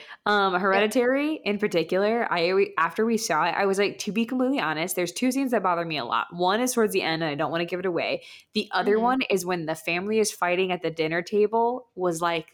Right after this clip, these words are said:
Speaker 1: the scariest <laughs> scene to me.
Speaker 2: I'm sorry, when the little girl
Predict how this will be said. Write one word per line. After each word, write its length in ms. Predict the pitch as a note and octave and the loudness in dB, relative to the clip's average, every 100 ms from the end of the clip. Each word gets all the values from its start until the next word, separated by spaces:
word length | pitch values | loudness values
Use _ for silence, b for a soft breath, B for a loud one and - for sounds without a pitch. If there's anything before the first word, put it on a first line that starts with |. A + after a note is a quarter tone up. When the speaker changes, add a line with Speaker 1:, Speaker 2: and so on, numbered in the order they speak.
| - | -8
Speaker 1:
the 160 | D#3 E3+ | -2 0
scariest 800 | - - - E3+ F3+ G#4 - - | 0 -2 -2 0 0 -2 0 2
<laughs> 0 | |
scene 580 | B4 - - - F4+ B3+ | 2 0 -8 -6 -6 -6
to 60 | - | -6
me. 120 | A3+ - B B B B B | -10 -10 B B B B B
Speaker 2:
I'm 240 | C4+ F4 A4+ | 2 2 2
sorry, 640 | - A#3 G3 G3 G3+ C4+ | 2 4 4 4 2 0
when 240 | D4 C#4+ C#4+ | 0 0 2
the 120 | D4 | 2
little 300 | D4 C#4+ C#4+ | 4 4 4
girl 720 | B3 A#3 B3 C#4+ E4 F4+ - | 2 2 4 4 2 0 -8